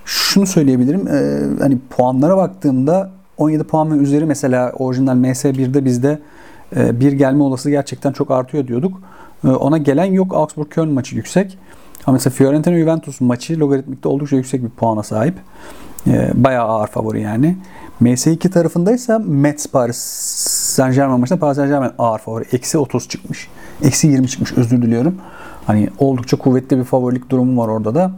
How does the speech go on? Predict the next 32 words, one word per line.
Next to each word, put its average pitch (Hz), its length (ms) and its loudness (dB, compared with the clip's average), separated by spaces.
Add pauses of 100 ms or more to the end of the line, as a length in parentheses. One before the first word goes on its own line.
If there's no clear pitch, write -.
(580)
Ee, 117 220 2
M 127 200 2
S 151 120 2
iki - 140 -6
tarafında 147 340 0
mesela 143 300 -2
en 156 80 2
favori 139 320 -2
takım 139 420 0
Burnley, 147 400 0
eksi 143 180 -4
sekiz 139 280 -2
nokta 143 340 0
yedi 131 340 2
yüz 143 120 -2
seksen 147 380 0
dört 156 140 2
iken 196 240 -2 (440)
bir 143 220 4
tarafında 156 500 0
on 170 100 0
dört 160 160 -2
nokta 165 200 -2
iki 160 100 -4
yüz - 80 -18
kırk 156 140 0
yedi. 151 140 0
Burada 156 140 -2
sıfır, 220 360 0
sıfır 247 340 0
noktası 120 360 -2
gerçekten. 110 520 -2